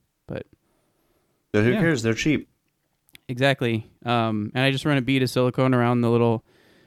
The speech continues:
Speaker 1: front cover and where the wire goes in, and that should last a little longer.
Speaker 2: So what you
Speaker 1: Um,
Speaker 2: should
Speaker 1: I
Speaker 2: do
Speaker 1: would think.
Speaker 2: instead is replace, like, what is it, all that L eight, nine ten, all twelve of them with rigids.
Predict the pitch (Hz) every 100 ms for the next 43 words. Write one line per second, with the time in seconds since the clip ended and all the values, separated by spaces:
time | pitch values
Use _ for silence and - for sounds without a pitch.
0 | _ - 131 - 123 117 120 120 113 110
1 | 104 110 120 113 107 110 113 113 123 127
2 | 110 107 110 - _ _ - 107 101 107
3 | 107 - - - _ _ _ _ _ _
4 | _ - 131 160 143 120 123 107 107 110
5 | - _ _ - 123 131 107 104 - 165
6 | 110 104 98 - 117 120 90 82 95 104
7 | 107 - 104 98 - 104 101 110 110 104
8 | - 101 95 - 90 - - 101 104 82
9 | 92 104 101 98 101 107 117 - 104 110
10 | 135 151 117 92 95 92 90 76 - -